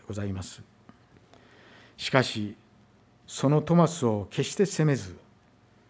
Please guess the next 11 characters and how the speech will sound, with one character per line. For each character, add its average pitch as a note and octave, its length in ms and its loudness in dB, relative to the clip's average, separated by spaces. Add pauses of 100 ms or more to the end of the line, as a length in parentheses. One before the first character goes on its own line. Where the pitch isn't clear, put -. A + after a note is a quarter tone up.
(120)
ト C3 100 2
マ B2+ 120 8
ス - 140 -2
の G#2+ 320 0 (100)
思 D3+ 260 4
い A#2+ 180 2
を B2+ 120 2
深 - 300 -6
く C#3 360 0 (520)
汲 B2+ 160 0
み B2+ 320 4